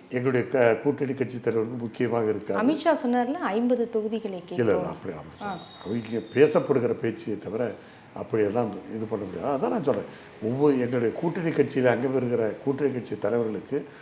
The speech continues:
Speaker 1: அவருடைய பலம், அவருடைய சக்தி, எந்தெந்த தொகுதிகளிலே போட்டியிட்டால் நாம் வெற்றி பெறுவோம், எது எது நமக்கு சாதகமான தொகுதி என்பதை இந்நேரம் கணித்து கொண்டிருப்பார்கள். அந்த தொகுதிக்கு மேல்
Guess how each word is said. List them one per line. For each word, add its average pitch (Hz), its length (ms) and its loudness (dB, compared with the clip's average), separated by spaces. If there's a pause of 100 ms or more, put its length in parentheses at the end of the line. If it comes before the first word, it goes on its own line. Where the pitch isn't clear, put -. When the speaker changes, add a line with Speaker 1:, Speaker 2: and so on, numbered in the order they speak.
(260)
Speaker 1:
அவருடைய 104 380 6
பலம், 113 340 8 (440)
அவருடைய 101 300 0
சக்தி, 113 460 0 (600)
எந்தெந்த 151 460 4
தொகுதிகளிலே 143 580 4
போட்டியிட்டால் 135 680 2
நாம் 117 160 0
வெற்றி 110 220 -4
பெறுவோம், 113 400 0 (420)
எது 151 240 4
எது 170 160 4
நமக்கு 135 280 2
சாதகமான 131 600 4
தொகுதி 117 360 -2
என்பதை 107 400 0 (500)
இந்நேரம் 139 340 8
கணித்து 143 280 4
கொண்டிருப்பார்கள். 123 720 2 (440)
அந்த 135 300 4
தொகுதிக்கு 147 560 2
மேல் 147 240 4